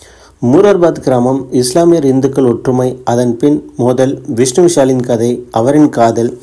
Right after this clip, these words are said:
இரண்டு கிரிக்கெட் டீம்கள், ரஜினிகாந்த், அவர் மகன் விக்ராந்த், அவர், அவரின் கிரிக்கெட் கனவு, திருவிழா தேர்,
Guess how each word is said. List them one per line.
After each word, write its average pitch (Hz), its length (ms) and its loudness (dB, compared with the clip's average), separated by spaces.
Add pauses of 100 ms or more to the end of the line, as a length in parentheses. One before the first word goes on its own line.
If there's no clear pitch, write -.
(320)
இரண்டு 165 340 2
கிரிக்கெட் 147 400 -2
டீம்கள், 131 400 0
ரஜினிகாந்த், 127 840 0 (440)
அவர் 117 300 0
மகன் 127 300 0
விக்ராந்த், 127 500 0
அவர், 123 440 -2 (220)
அவரின் 131 360 2
கிரிக்கெட் 147 380 -2
கனவு, 131 520 0
திருவிழா 170 380 4
தேர், 131 640 -4